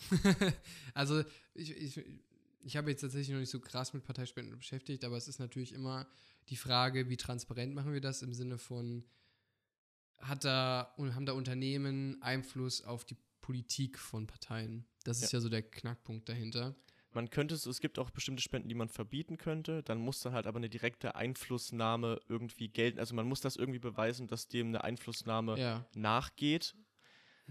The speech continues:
Speaker 2: Und
Speaker 1: <clears throat>
Speaker 2: sowas nachzuweisen ist nicht, also das ist fast unmöglich, wenn man das klug anstellt. So, du
Speaker 1: Ja.
Speaker 2: kannst ja zum Beispiel auch, äh, Leuten sagen:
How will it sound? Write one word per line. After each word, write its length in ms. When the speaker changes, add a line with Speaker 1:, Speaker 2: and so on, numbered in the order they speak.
Speaker 2:
Und 180
Speaker 1:
<clears throat> 40
Speaker 2:
sowas 360
nachzuweisen 680
ist 140
nicht, 140
also 180
das 120
ist 200
fast 320
unmöglich, 460
wenn 100
man 100
das 160
klug 200
anstellt. 500
So, 100
du 60
Speaker 1:
Ja. 80
Speaker 2:
kannst 160
ja 80
zum 100
Beispiel 300
auch, 240
äh, 160
Leuten 280
sagen: 300